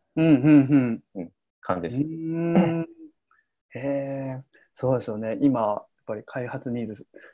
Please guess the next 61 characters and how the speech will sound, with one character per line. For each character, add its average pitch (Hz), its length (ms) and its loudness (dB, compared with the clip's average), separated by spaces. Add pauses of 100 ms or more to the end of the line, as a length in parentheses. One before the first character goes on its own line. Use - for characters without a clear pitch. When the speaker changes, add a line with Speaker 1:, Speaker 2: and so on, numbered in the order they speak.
Speaker 1:
高 - 160 -2
ま 135 100 2
る 120 60 0
一 107 120 -10
方 131 160 4
で 110 60 0
す - 80 -14
か 107 140 -12
ら 123 720 -4
ね。 123 40 -4
Speaker 2:
い - 20 -4
や 104 160 -4
ー、 104 40 -4
す - 180 -4
ご 165 120 8
い - 20 8
で 127 40 -8
す 107 60 2
よ、 101 40 4
今、 92 140 4
本 95 140 0
当 95 80 -8
に。 87 140 0
Speaker 1:
う 139 60 -10
ん。 139 40 -6 (500)
う 143 80 6
ん、 143 40 10
う 143 60 10
ん、 123 500 2
う 123 40 -2 (180)
ん。 113 60 -12 (580)
で、 185 120 6 (160)
あ 147 120 6
の、 147 80 8
先 208 180 6
日、 190 100 6
昨 - 240 -2
日 180 60 6 (440)
か 120 100 2
な？ 127 100 2
Speaker 2:
う - 60 0
ん。 135 100 4
Speaker 1:
あ 131 60 6
の、 117 420 2
ス - 80 -10
ク - 120 6
ラ 190 80 8
ム 185 120 6
マ 175 140 6
ス - 100 -14
タ 110 140 4
ー - 20 -4
の - 240 -6 (440)
Speaker 2:
は 131 180 4
い。 98 120 4
Speaker 1:
検 - 140 -10
定 - 80 -20 (920)
合 110 120 -6
格 - 200 -8
し - 120 -12
た。 - 220 -2